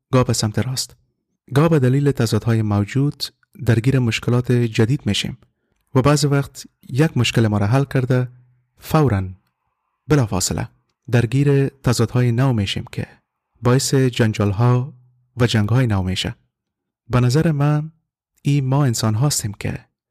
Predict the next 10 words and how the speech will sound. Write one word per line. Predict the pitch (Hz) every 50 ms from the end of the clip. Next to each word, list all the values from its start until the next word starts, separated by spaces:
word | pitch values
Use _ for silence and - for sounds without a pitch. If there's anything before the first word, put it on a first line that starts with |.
| _ _ _ _ _ _ _ _ _ _ _ -
محصول | 123 117 - - 135 127 120
تاریخ | - 113 101 104 95 -
هستیم. | - - - 101 120 - _ _ _ _ _ _ _ _ _ _ -
البته | 131 127 120 127 123 - 143 143 143 143 - - _ _ -
در | 120 123
این | 123 135 139
سه | 131 - - 135 127 127 127 120 - -
با | 123 117 117 117 117 117 - -
نیچه | 120 123 123 123 - - - 123 - _ _ _ _ _ _ _ _ _ _ _ _ _ _ _ _ _
کاملاً | - - 127 120 120 131 123 107 92